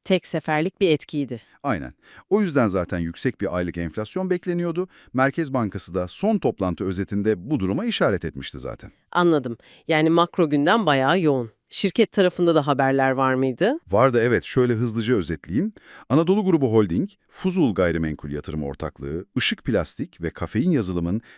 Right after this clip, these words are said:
Speaker 2: bedelsiz sermaye artırımı başvuruları onaylanmış. S P K'dan onay gelmiş.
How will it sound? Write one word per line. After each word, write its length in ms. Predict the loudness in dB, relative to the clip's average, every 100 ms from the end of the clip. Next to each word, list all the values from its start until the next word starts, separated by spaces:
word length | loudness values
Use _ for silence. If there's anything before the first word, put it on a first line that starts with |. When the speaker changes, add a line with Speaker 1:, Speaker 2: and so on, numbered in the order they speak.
| -4
Speaker 2:
bedelsiz 460 | 0 2 2 -2
sermaye 500 | -2 0 0 0 -2
artırımı 480 | -2 -4 -4 -6 -2
başvuruları 540 | -4 -4 -4 0 0 0
onaylanmış. 680 | 0 2 2 -2 -8 -6
S 180 | -2 0
P 140 | 0
K'dan 280 | 0 0 0
onay 240 | 0 0 -2
gelmiş. 440 | -8 -10 -14